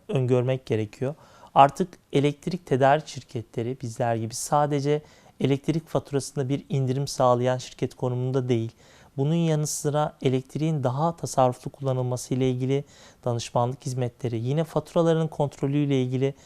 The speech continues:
çeşitli hizmetler sağlamakta. Keza bunun yanında yine elektrik destekleyici ürünlerde, dağıtık enerji faaliyetlerinde de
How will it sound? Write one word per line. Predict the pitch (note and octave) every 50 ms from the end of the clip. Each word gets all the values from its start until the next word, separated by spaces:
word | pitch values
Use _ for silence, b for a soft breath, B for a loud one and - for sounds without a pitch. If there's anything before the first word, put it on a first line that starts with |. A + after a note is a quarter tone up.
| B B B B B B
çeşitli | - C#3+ B2+ - - - - - D3 C3+
hizmetler | C#3+ B2+ B2 C3 B2+ - - C#3 B2+ B2
sağlamakta. | - - - A2 G#2+ G#2+ A2 G#2+ A2 A2 - - - D#3+ F3+ - B B B B B B B B
Keza | - A3 A3+ G#3+ A3 A3 G#3+ G3 F3+
bunun | F3+ G#3 B3 C4 A#3+ G3 G3 - - - -
yanında | D3 D3 C#3+ C3+ C3 B2+ B2 D3
yine | C#3+ C3 B2 A#2+ B2 B2 D3+ - B B B B B B -
elektrik | C3+ C3+ C#3+ C#3 - - F3 G#3+ G#3 - - F#3+ -
destekleyici | C#3+ B2+ - - - C3 - - - B2+ B2 A#2+ B2+ C3+
ürünlerde, | C#3 A#2 A#2 A#2 A#2 A2+ A2 A2 A2 G#2+ A#2 C3 B2 B2+
dağıtık | B2+ B2+ C3 - - E3+ -
enerji | D#3+ D3 C3+ C3 B2+ B2+ B2+ B2+
faaliyetlerinde | - - B2 A#2 A2+ A2+ A2+ - - B2 A2+ A2+ A2+ A2+ A2+ A2 A2
de | - F#3+ G#3